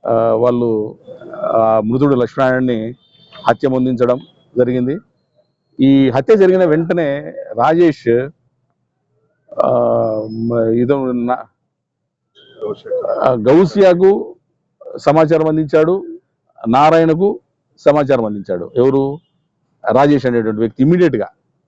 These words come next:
ఏ సంఘటన జరిగిన వెంటనే, ఆ, గౌసియాకు, ఆ, ఆ,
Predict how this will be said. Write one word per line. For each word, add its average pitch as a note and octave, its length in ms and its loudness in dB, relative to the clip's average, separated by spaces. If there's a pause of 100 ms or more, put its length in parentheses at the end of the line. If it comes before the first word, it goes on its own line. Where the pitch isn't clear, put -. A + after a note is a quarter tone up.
(380)
ఏ A#2+ 160 0
సంఘటన C3+ 460 -2
జరిగిన C3+ 260 -4
వెంటనే, C#3 500 -4 (1200)
ఆ, - 20 -4
గౌసియాకు, C#3+ 760 -2 (1800)
ఆ, A2 200 0 (840)
ఆ, B2 340 0